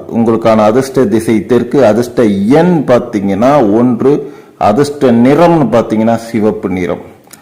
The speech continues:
சரி, அடுத்து நம்ம பார்க்க போறது மக.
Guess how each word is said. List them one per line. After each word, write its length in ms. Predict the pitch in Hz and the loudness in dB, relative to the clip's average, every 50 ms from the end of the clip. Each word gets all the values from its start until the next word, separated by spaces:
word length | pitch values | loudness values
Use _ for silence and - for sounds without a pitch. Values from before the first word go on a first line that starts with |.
| - - - _ _ | -20 -20 -20 _ _
சரி, 400 | _ - 110 101 92 85 - - - | _ -4 -2 -2 -2 -4 -6 -6 -2
அடுத்து 340 | - 110 101 101 - 120 | -2 0 0 0 0 0
நம்ம 180 | 101 107 104 101 | 0 0 0 0
பார்க்க 420 | 101 113 117 107 113 110 - 120 | 0 0 0 0 0 -2 -2 0
போறது 360 | 120 127 127 143 165 175 170 - - - - | 0 0 0 0 0 -2 -2 -4 -10 -10 -8
மக. 680 | 113 101 104 104 104 107 113 113 123 - - - - | -4 0 0 2 2 2 2 2 2 0 -2 -4 -10